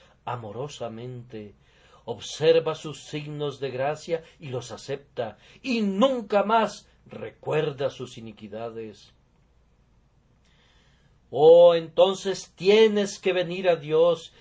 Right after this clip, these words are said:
y pedirle que te cambie y que te renueve para que tenga complacencia en ti. Ven y suplícale que puedas nacer de nuevo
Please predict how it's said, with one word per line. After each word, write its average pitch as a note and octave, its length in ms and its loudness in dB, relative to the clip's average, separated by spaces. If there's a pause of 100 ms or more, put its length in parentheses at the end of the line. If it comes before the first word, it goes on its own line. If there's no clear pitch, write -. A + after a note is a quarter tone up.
(160)
y F#3 120 -8
pedirle A#3 760 2
que E3+ 120 -6
te E3 200 -10
cambie D#3+ 760 0
y B3+ 120 -4
que A#3 140 0
te G#3+ 160 2
renueve F3 880 0 (300)
para D3+ 240 -2
que C#3+ 120 -8
tenga G3 640 0
complacencia D3 1000 -4
en A2 180 -12
ti. B2 420 -16 (920)
Ven G3+ 500 4
y G3+ 100 -6
suplícale F#3 1200 -2
que - 140 -8
puedas G#3 540 0
nacer F3+ 720 -2
de E3 140 -2
nuevo D#3+ 580 -2